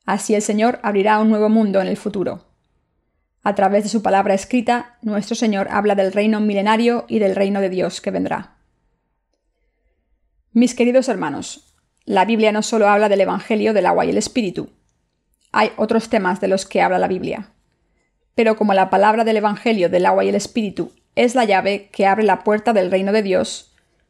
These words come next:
los predicadores deben predicar sin cesar esta palabra del evangelio del agua y el espíritu. Hay tantos asuntos en la palabra de Dios de los que podría hablarles, pero si se los digo todos en una sola vez,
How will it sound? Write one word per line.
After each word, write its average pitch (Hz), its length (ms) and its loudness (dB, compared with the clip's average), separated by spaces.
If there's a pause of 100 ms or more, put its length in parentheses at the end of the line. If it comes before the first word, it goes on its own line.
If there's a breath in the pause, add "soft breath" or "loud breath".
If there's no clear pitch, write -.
(160)
los 226 260 0
predicadores 202 720 0
deben 185 220 0
predicar 208 600 0 (320)
sin - 320 0
cesar 214 460 -2 (280)
esta 226 300 0
palabra 202 340 2
del 202 120 4
evangelio 202 580 -2
del 196 180 0
agua 165 200 0
y - 40 -6
el - 80 -4
espíritu. - 540 -8 (1200)
Hay 233 200 4
tantos 247 340 2
asuntos 226 640 0
en 196 80 -6
la 190 160 0
palabra 196 320 2
de 202 100 -2
Dios 214 560 -2
de 202 100 0
los 190 180 0
que 202 100 -4
podría 202 400 0
hablarles, 196 680 -2 (480)
pero 226 200 2
si 220 80 -6
se 240 100 0
los 202 200 2
digo 254 340 2
todos 220 340 0
en 214 180 0
una 214 160 2
sola 226 200 2
vez, 214 400 -2